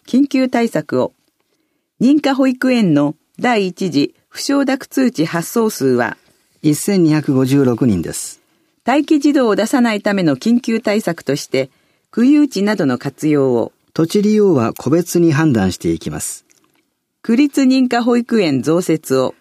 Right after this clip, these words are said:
Speaker 2: 多様な手法で総合的に取り組んでいきます。
Speaker 1: 保育料は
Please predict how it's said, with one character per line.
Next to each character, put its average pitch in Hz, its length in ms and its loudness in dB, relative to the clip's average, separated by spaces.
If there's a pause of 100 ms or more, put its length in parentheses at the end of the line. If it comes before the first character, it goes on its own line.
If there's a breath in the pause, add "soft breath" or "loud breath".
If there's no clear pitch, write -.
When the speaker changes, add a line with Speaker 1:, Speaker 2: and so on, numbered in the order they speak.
(180)
Speaker 2:
多 127 140 -2
様 170 180 2
な 160 120 2
手 160 120 -2
法 151 240 0
で 135 160 2
総 170 240 0
合 185 160 0
的 170 200 -2
に 160 120 2
取 156 160 2
り 143 40 -2
組 139 140 0
ん 107 40 2
で 90 100 -2
い 82 80 -4
き - 100 -12
ま 80 120 -6
す。 - 260 -16 (480)
Speaker 1:
保 247 160 0
育 302 240 0
料 226 200 2
は 151 220 0